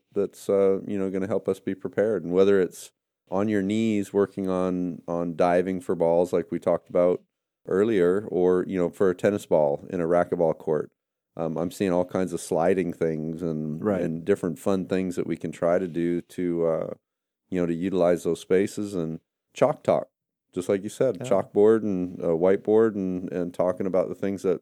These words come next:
Speaker 1: we wanna do for defenses, or, you know, giving the kids a chance to teach us.
Speaker 2: Yep.
Speaker 1: You know, "Hey, here's, here's the situation. What do you think should happen?" And let them work through that so that they're actually having to be creative and,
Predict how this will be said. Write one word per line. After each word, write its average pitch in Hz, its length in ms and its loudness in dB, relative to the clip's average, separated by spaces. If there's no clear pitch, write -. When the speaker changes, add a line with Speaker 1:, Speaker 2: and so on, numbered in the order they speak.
Speaker 1:
we 95 120 -6
wanna 90 240 -2
do 92 140 -4
for 90 180 -8
defenses, 101 840 -4
or, 80 300 -2
you 90 140 -4
know, 87 100 0
giving 98 240 -4
the 98 80 -6
kids 123 300 -2
a - 40 -10
chance 87 360 -4
to - 100 -16
teach - 260 -6
us. - 400 -4
Speaker 2:
Yep. - 160 -10
Speaker 1:
You 92 100 0
know, 90 40 0
"Hey, 113 260 2
here's, 98 320 0
here's 95 240 0
the 92 80 -8
situation. 98 760 -2
What 95 180 -2
do - 80 -8
you 95 60 -6
think 95 180 -4
should 95 160 -2
happen?" 85 420 -4
And 90 260 -4
let 90 180 0
them 98 200 0
work 90 220 0
through 90 200 -6
that 78 180 -2
so 87 160 -4
that 78 100 -6
they're 87 220 2
actually 85 400 -4
having 85 280 -4
to 80 60 -4
be 85 240 -8
creative 85 540 -2
and, 80 380 -8